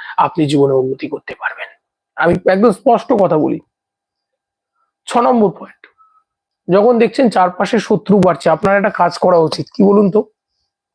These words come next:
মন্দিরে যান, মঠ মন্দিরে,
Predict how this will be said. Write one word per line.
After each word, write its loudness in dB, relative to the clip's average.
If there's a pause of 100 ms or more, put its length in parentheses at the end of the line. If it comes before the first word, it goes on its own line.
(180)
মন্দিরে 2
যান, -8 (1300)
মঠ 2
মন্দিরে, 2